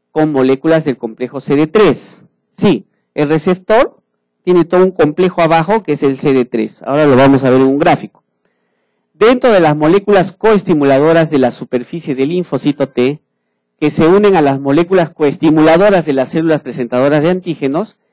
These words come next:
se incluyen, si hay moléculas, está el receptor del linfocito T,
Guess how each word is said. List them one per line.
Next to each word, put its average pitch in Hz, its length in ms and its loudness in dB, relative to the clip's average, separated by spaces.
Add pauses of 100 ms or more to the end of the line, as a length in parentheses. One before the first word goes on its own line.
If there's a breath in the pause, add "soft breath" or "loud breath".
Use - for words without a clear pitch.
(140)
se 208 140 2
incluyen, 208 560 0 (600)
si 190 60 -6
hay 214 100 -2
moléculas, 190 840 -4 (1120)
está 190 180 -2
el 302 60 2
receptor 226 400 0
del 208 140 0
linfocito 170 500 -4
T, 107 200 -6